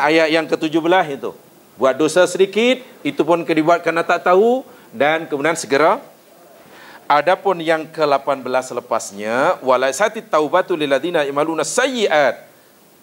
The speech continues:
Dan tidaklah ada gunanya taubat itu bagi orang yang yamaluna sayyi'at. Ayat tujuh belas, su. Bandingkan, cuba perhatikan ayatnya. Ayat tujuh belas, su. Su maknanya kejahatan bentuk mufrad. Sayyi'at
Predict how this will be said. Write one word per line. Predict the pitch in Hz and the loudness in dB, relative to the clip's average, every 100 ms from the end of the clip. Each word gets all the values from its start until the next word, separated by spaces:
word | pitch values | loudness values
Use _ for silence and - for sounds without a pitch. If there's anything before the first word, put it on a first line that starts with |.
| _ - - - _ _ - - | _ -20 -20 -20 _ _ -20 -4
Dan | 123 131 | -2 -2
tidaklah | 131 131 165 175 147 | -4 0 0 0 -2
ada | - 147 135 | -2 -2 -4
gunanya | 127 139 160 170 180 196 208 202 | -6 -2 -2 0 2 2 2 2
taubat | 160 151 143 | 0 2 -2
itu | - 190 | -2 0
bagi | 151 139 | 0 2
orang | 139 151 156 | 0 0 2
yang | 151 139 | 0 2
yamaluna | 156 175 165 | 0 0 -6
sayyi'at. | - 208 170 160 170 185 185 185 190 180 - _ _ _ - | -2 -2 -2 2 4 6 4 6 4 2 -6 _ _ _ -2
Ayat | 131 185 | 2 2
tujuh | 190 160 151 | 0 -4 0
belas, | 175 202 - | 0 0 -2
su. | 196 170 - - _ _ _ _ _ _ _ _ _ - | -4 -4 -8 -20 _ _ _ _ _ _ _ _ _ -4
Bandingkan, | 127 143 127 110 | -2 -2 -4 -4
cuba | 143 151 | 0 0
perhatikan | 151 147 139 131 | 0 0 -2 -2
ayatnya. | 117 107 92 87 - - - - - - - - | -2 -2 -6 -14 -16 -20 -20 -20 -20 -20 -18 -4
Ayat | 123 147 151 | 0 2 0
tujuh | 156 156 | 0 0
belas, | 160 180 214 | 4 2 2
su. | - - 151 104 - | -4 -10 -10 -10 -10
Su | - 190 - | -2 -2 0
maknanya | 143 143 160 | -4 -2 -4
kejahatan | 151 139 135 156 165 170 - | -2 0 0 -2 -4 -8 -14
bentuk | 139 135 165 | -8 -4 -2
mufrad. | 151 156 120 - - - - - - | -2 0 0 0 -6 -20 -20 -20 -8
Sayyi'at | - 147 139 147 175 240 - | -2 0 2 4 4 2 -4